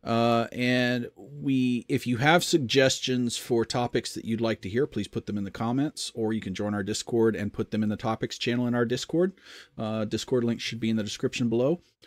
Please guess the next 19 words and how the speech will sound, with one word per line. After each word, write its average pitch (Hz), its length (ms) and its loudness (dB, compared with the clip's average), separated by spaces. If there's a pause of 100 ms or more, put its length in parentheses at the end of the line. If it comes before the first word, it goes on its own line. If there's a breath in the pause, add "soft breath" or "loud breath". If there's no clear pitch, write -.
(100 soft breath)
You 113 120 0
can 113 140 -2
also 131 460 0
talk 151 340 0
to 147 220 4
us 143 240 2
through 151 320 0
Twitter 147 760 2
at 113 240 -2
Ducky 120 320 -2
Dev 110 260 -2
Show, 143 460 0 (500)
um, 107 560 -4
or 127 220 0
you 117 220 0
can 120 500 -2
join 123 260 0
our 123 100 2
newsletter 123 720 2